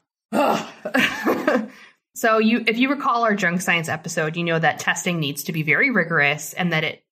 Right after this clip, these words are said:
that quick, rapid test results are basically a waste of tax dollars. Even testing at labs has been under scrutiny because of,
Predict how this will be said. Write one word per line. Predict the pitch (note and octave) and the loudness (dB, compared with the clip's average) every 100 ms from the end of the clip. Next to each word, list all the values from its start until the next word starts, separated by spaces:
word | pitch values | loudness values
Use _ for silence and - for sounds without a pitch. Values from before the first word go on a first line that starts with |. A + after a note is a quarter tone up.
| _ | _
that | F#3 D#3 - | -6 -6 -2
quick, | - A#3+ | -2 0
rapid | F#3+ E3+ E3+ E3 D#3+ | 2 2 2 0 0
test | D#3 - E3+ | -2 -2 -2
results | D#3 C3+ - | 0 0 2
are | - | -2
basically | E3 D#3 D3 F3 E3+ | 0 -2 -4 -8 -2
a | D#3 | -2
waste | C#3+ C3+ C3+ - | 0 -2 -4 -8
of | - D#3 | -10 -8
tax | - - - | -4 -4 -4
dollars. | D3 B2+ B2+ G2+ D#3+ - _ _ _ _ | -4 -4 -2 -4 -6 -12 _ _ _ _
Even | A#3 B3 D4+ B3+ | -4 -2 0 0
testing | A3 G3+ G#3 G#3+ | -2 -2 0 0
at | D3 | 0
labs | D#3+ E3 C#3+ F3 - | -2 -2 -2 -4 -2
has | G#3 | 0
been | G3+ G3+ | 0 0
under | G3+ F#3+ | 0 -2
scrutiny | F#3+ G3+ - F3+ | -4 -4 -4 -6
because | F3 E3 D#3+ D3+ | -8 -2 -2 0
of, | D3 C#3+ | -6 -8